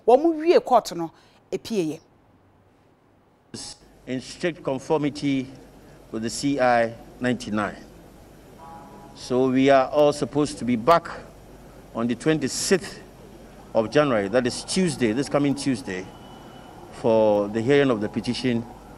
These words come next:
Speaker 2: to commence in earnest. It is instructive to let you all know that the three issues that we set down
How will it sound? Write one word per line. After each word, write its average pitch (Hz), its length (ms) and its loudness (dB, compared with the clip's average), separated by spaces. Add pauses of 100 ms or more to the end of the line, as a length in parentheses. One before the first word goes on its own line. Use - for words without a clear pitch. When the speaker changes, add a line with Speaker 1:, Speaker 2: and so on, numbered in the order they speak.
(340)
Speaker 2:
to - 100 -8
commence 135 400 2
in 127 80 2
earnest. 143 640 -2 (3000)
It 127 100 -2
is 127 120 -2
instructive - 880 0 (1700)
to 135 100 -2
let 139 220 2
you 143 100 6
all 143 140 6
know 92 320 -2 (100)
that 113 240 0 (1900)
the 120 80 0
three 208 460 2
issues 180 560 0
that 151 220 4
we 131 200 0
set 139 360 2
down 110 380 2